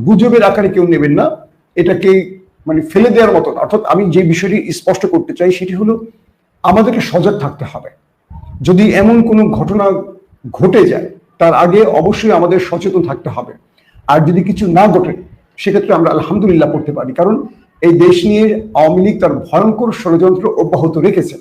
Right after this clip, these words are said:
আমরা সাম্প্রতিক সময় দেখেছি দেশে বিভিন্ন জায়গায় সিরিজ আগুন লেগেছে, আমরা তারও আগে দেখেছি জুলাই বিপ্লবীদের সিরিজ হত্যা করা হয়েছে, আমরা বিভিন্ন সময় দেখেছি বাংলাদেশে বিভিন্ন দাবি দাওয়া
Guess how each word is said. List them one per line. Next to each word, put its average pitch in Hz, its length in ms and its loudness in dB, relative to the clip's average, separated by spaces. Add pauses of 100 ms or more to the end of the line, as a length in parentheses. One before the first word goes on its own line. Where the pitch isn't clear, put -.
(540)
আমরা 165 240 2
সাম্প্রতিক 226 460 0
সময় 208 280 0
দেখেছি 180 260 2
দেশে 160 280 0 (160)
বিভিন্ন 196 280 0
জায়গায় 139 360 -2 (380)
সিরিজ 190 400 0 (120)
আগুন 175 300 2
লেগেছে, - 340 -4 (500)
আমরা 185 180 2
তারও 185 360 4
আগে 214 200 4
দেখেছি 208 340 0 (160)
জুলাই 190 240 2 (180)
বিপ্লবীদের 185 520 0
সিরিজ 202 360 -4 (160)
হত্যা 226 240 -2
করা 135 260 -2
হয়েছে, - 240 -12 (380)
আমরা 180 220 2 (460)
বিভিন্ন 302 280 4
সময় 220 300 2
দেখেছি 185 300 0
বাংলাদেশে 170 480 -2
বিভিন্ন 170 340 -2 (400)
দাবি 156 340 2 (100)
দাওয়া 165 220 6